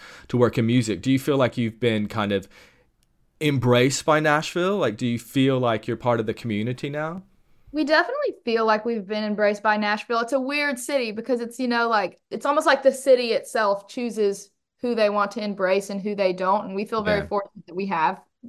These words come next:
Speaker 2: we, we feel like we have been. And, but I also feel like there's definitely a fish out of water element to an extent, but it's almost like everyone feels like a fish out of water together.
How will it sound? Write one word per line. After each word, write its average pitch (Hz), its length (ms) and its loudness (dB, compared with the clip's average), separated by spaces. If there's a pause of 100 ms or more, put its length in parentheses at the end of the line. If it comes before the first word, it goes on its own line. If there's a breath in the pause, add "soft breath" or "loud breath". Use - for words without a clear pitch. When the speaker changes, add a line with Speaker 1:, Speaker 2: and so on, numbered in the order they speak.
(180)
Speaker 2:
we, 226 140 -4
we 240 120 0
feel 240 160 0
like 226 140 2
we 214 100 -2
have 202 280 0
been. 254 180 -4
And, 226 100 -4
but 226 160 -4
I 226 160 2
also 269 380 0 (400 soft breath)
feel 277 100 4
like 233 160 4
there's 254 180 6
definitely 269 680 0 (280)
a 214 100 -2
fish 220 280 -6
out 208 160 0
of 202 160 -2 (120)
water 190 340 4
element 185 500 -4 (420)
to 247 120 0
an 220 80 2
extent, 226 540 -2
but 208 160 2
it's 190 120 -2
almost 214 300 0
like 185 280 -2 (280)
everyone 208 460 0
feels 208 320 -2
like 202 160 -2
a 196 60 -8
fish 196 260 -6
out 190 120 0
of 185 100 -6
water 190 260 0
together. 196 760 -4